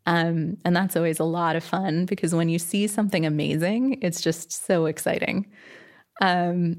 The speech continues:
the second thing is really advising companies that are already in the portfolio. And that's, these days, that's more where I spend my time, is sort of helping them think through these same kinds of questions we've been talking about,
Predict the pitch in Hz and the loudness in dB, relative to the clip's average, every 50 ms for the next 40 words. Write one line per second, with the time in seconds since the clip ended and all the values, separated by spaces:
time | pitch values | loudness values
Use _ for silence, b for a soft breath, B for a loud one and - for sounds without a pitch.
0 | - - 190 220 202 - 262 269 - 359 339 302 - 170 170 165 170 180 180 175 | -2 -2 0 0 0 0 -2 -2 0 -2 -2 0 0 0 0 2 0 0 0 -2
1 | 170 - - - 185 180 170 180 190 190 180 175 170 165 165 160 - 190 185 170 | -2 -4 -2 0 0 0 0 0 0 0 2 2 2 0 0 0 0 0 0 2
2 | 180 160 160 180 180 185 190 190 - 196 185 175 190 185 175 170 175 170 170 - | 2 2 2 0 0 0 0 0 0 0 0 0 2 0 0 0 0 -2 -2 0
3 | 175 180 - - 175 170 175 - - 208 247 277 - - - - - - - - | 0 2 2 2 2 0 0 0 0 0 0 2 0 0 0 -2 -2 -2 -2 -2
4 | 175 160 160 165 170 175 175 185 185 - - 220 240 277 240 254 - - - - | 0 0 2 2 2 2 0 0 0 0 0 0 0 0 -2 -4 -6 -8 -6 -2
5 | 208 226 254 269 269 - 175 160 156 160 - 170 175 170 - - 196 185 170 165 | 0 0 0 0 0 0 0 0 0 -2 -2 -2 -2 -2 -2 0 0 2 2 2
6 | 165 165 165 160 165 - - 180 175 165 160 165 165 - - 180 175 160 160 165 | 0 0 0 -2 -4 -2 -2 0 0 2 0 0 -2 -2 -2 0 0 2 2 0
7 | 165 - - 170 170 170 170 - 180 170 - 180 180 180 175 175 190 - 170 180 | 0 0 0 0 0 0 0 0 -2 -2 0 0 2 2 2 2 2 2 0 -2
8 | - - - 165 165 165 175 185 - - 233 233 226 - 208 190 196 170 170 - | -2 -2 0 0 2 2 0 -2 -2 0 0 0 0 2 2 2 2 0 0 0
9 | - 185 - - - 170 175 160 165 156 165 - 160 170 - - 180 175 - - | -2 -2 -2 0 0 0 0 0 0 0 0 0 -2 -2 0 0 -2 -2 -2 -2
10 | 175 185 180 175 175 - - - | -2 0 2 2 2 2 0 -2